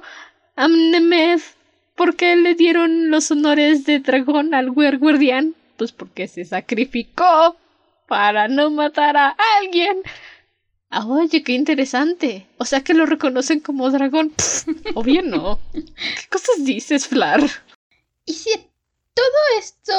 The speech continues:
Speaker 2: le sumamos, no lo sé, es una estructura bastante interesante.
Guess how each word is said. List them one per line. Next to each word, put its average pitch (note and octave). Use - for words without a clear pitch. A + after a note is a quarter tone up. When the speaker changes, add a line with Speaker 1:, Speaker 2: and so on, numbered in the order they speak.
Speaker 2:
le C4+
sumamos, B3
no F4
lo G#4+
sé, -
es -
una A#4
estructura D#4+
bastante C4
interesante. A3+